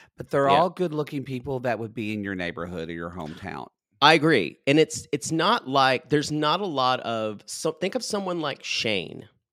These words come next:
Speaker 2: from season two.
Speaker 1: Do I have to?
Speaker 2: But I'm saying his
Speaker 1: Fine, I know.
Speaker 2: looks, there was something about him that looked like he's attractive, but he would, he,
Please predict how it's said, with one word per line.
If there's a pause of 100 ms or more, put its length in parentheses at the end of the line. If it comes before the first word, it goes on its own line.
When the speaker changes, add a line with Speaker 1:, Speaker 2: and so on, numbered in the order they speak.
(580)
Speaker 2:
from
season
two. (340)
Speaker 1:
Do
I
have
to? (1000)
Speaker 2:
But
I'm
saying (760)
his
Speaker 1:
Fine,
I
know.
Speaker 2:
looks,
there
was
something
about
him
that
looked
like
he's
attractive, (420)
but
he
would,
he,